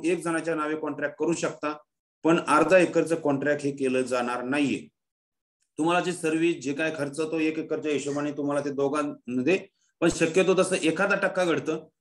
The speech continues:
नव्याण्णव टक्के लोक आता आपल्यापैकी जे आहेत ते सदन आहेत, म्हणजे ज्यांच्याकडे पाच, दहा, पंधरा एकर, पन्नास एकर, शंभर एकर जमिनी असणारे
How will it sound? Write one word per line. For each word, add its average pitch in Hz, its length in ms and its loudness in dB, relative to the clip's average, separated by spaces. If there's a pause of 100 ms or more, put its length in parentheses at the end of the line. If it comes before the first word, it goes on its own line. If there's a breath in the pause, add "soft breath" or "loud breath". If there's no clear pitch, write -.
(100)
नव्याण्णव 175 420 4
टक्के 175 320 -2
लोक 175 320 -2
आता 160 380 -2
आपल्यापैकी 165 460 -2
जे 160 100 -4
आहेत 156 140 -2
ते 151 100 -6
सदन 147 340 -2
आहेत, 147 260 -2
म्हणजे 143 180 -4
ज्यांच्याकडे 147 360 -2
पाच, 143 300 -2
दहा, 139 180 0
पंधरा 139 300 0
एकर, 135 240 -4
पन्नास 131 520 -2
एकर, 135 220 -4
शंभर 131 240 2
एकर 131 220 0
जमिनी 135 260 0
असणारे 131 400 -2